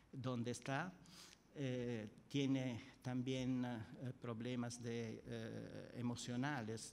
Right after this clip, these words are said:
de, y con este, eh, producto,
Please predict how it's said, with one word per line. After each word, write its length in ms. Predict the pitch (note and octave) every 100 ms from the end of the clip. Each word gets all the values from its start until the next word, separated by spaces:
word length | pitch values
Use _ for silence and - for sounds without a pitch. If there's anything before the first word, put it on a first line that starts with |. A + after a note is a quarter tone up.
| A#2+ A#2
de, 480 | A2+ A2 G#2+ G#2+ A2 - - - - -
y 580 | D3 C#3 C3+ - C3+ C#3
con 320 | - C#3 C3 C3 -
este, 520 | D3+ D#3 - C3 A#2 - -
eh, 400 | D3 B2+ A#2 A2+ G#2+
producto, 800 | C#3+ C3+ C#3+ D#3 D#3+ F3 F3 F3